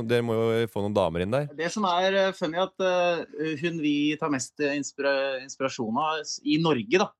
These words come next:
Speaker 1: Ja.
Speaker 2: Eh, det er faktisk en dame som er en av de beste i Norge. Angela heter hun.
Speaker 1: Å ja.
Speaker 2: Driver barbecue shop.
Speaker 1: Å ja.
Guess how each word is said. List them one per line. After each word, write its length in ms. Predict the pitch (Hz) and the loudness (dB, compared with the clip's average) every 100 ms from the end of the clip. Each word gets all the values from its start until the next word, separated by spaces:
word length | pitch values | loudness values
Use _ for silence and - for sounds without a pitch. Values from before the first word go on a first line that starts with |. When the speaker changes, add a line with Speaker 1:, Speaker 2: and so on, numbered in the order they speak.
| - | -2
Speaker 1:
Ja. 160 | 92 113 135 | 2 2 0
Speaker 2:
Eh, 300 | 147 147 139 | -8 -8 -4
det 80 | 139 | -4
er 80 | |
faktisk 320 | 147 127 - 139 | -4 -6 -2 0
en 80 | |
dame 240 | 113 107 131 | 2 0 -2
som 160 | 143 | -2
er 240 | 127 117 117 | 0 2 0
en 80 | 107 | -2
av 80 | |
de 80 | 120 | -4
beste 240 | 117 - 113 | -4 -4 -4
i 0 | |
Norge. 240 | 95 120 104 | -2 -4 -4
Angela 320 | 101 - 127 127 | -6 -6 -6 -6
heter 220 | 120 131 | -6 -4
hun. 100 | 135 - _ 95 | -4 -6 _ 0
Speaker 1:
Å 60 | |
ja. 120 | 123 147 | 0 0
Speaker 2:
Driver 260 | 120 117 127 | -6 -12 -6
barbecue 380 | 104 95 120 | -6 -6 -6
shop. 140 | 113 160 | -2 -2
Speaker 1:
Å 80 | 135 | 0
ja. 160 | 185 | 0